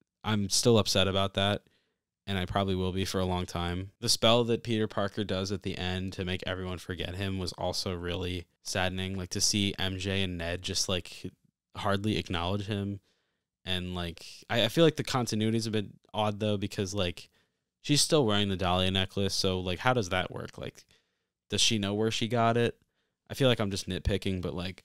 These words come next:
but, like, I was just, I was even wondering that the first <laughs> time I saw the movie. I was like, "She's still wearing the necklace. Does she know where she got that?" I don't know. Uh, but yeah, uh, the movie was great. The new suit at the end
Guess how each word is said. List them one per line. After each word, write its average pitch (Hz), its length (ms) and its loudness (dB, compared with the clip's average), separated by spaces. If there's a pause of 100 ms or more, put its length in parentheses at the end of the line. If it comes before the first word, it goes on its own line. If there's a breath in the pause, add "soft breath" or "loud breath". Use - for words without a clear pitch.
but, 120 140 2
like, 107 180 2
I 110 100 4
was 113 140 6
just, 107 200 4
I 117 80 8
was 131 160 6
even 117 180 6
wondering 107 320 4
that 92 140 -2
the 107 80 -2
first - 280 0
<laughs> - 20 -2
time 104 180 -2
I 90 40 0
saw 101 220 2
the 87 80 -4
movie. 90 260 -4
I - 60 -8
was 107 140 -4
like, 113 100 -2
"She's 160 220 -2
still 262 180 -4
wearing 202 220 -2
the 151 80 -2
necklace. 131 520 -6 (440 soft breath)
Does 117 120 0
she 151 140 6
know 151 140 4
where 160 140 4
she 143 160 0
got 147 240 0
that?" 156 300 -2
I 107 160 2
don't 90 200 -6
know. - 840 -12
Uh, 110 420 4 (200)
but 131 120 2
yeah, 135 380 8 (680 soft breath)
uh, 104 300 0
the 98 140 -2
movie 123 240 6
was 113 140 4
great. 104 400 4
The 104 100 0
new 120 180 6
suit 107 500 4
at 120 160 2
the 123 160 4
end 127 360 2